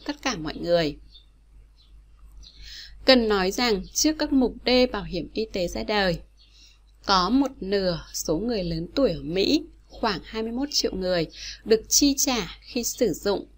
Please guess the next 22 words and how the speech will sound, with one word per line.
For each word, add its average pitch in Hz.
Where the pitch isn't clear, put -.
các 247
loại 233
thuốc 294
bán 190
theo 226
chỉ -
định 156
của 147
bác 214
sĩ 254
qua 262
các 285
nguồn 226
khác 277
cũng -
thuộc -
ngân 214
sách 269
chính 165
phủ 226
như 208
Bộ 208